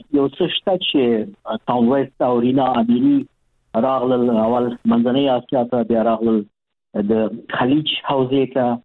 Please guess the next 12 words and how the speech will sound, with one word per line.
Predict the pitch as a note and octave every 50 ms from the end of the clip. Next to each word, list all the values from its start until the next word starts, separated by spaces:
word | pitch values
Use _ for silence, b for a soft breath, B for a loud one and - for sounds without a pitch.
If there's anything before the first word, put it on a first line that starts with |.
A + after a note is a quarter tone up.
| _ _ _ _ _ - -
او | A2 A2+ A#2
دلته | A#2+ B2+ A#2+ A#2+ - B2+
یې | A#2+ A#2+ A#2+ -
طالبان | A#2 A2+ G#2+ G#2+ A#2 C3 C#3 D#3 - C#3
احضار | C3 B2+ A#2 A2 C3+ C3 B2+ B2+ B2 -
کړل | - C#3 C3 C3 C3 C3 - _ _ _ _ _ -
چې | -
راشي، | C3 A#2+ B2 B2+ B2 - - C3 A#2+
چې | - -
تاسو | A#2 A#2+ A#2 -
سره | - A#2 A#2
وغږیږو. | B2 C3+ C#3 C#3 C#3+ C#3 C#3 D3 C#3+ - D3+ D3+ D3+